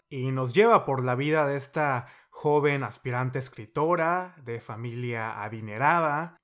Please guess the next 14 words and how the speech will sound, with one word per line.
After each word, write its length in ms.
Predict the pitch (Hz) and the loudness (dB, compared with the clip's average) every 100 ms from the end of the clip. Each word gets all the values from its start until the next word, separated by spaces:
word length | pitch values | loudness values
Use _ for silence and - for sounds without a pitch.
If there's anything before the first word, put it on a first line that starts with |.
| _ | _
quien 240 | 135 120 | -6 -4
desde 240 | 117 117 123 | -4 -4 -6
pequeña 720 | 131 127 156 170 160 135 123 | -6 -6 -2 0 0 0 -2
ha 100 | 127 | -4
tenido 760 | 139 135 131 135 127 123 110 - _ _ | -4 -4 -2 -2 -2 -2 -6 -10 _ _
este 560 | 123 117 - 147 120 | -10 -10 -8 -6 -6
sexto 460 | - - 131 - 151 | -6 -8 -8 -4 -6
sentido 840 | - 104 107 - 147 165 175 202 - _ | -6 -12 -12 -6 -4 -2 -2 -4 -10 _
que 120 | - | -8
le 120 | 117 117 | -6 -2
han 140 | 123 | 0
permitido 840 | 147 135 120 147 170 165 143 123 | 0 0 -2 0 2 4 4 2
vivenciar 640 | 120 117 113 107 147 143 127 | 0 -2 -4 -6 -2 0 0
situaciones 800 | 127 113 - 131 127 123 123 | -6 -8 -4 -2 -2 -2 -6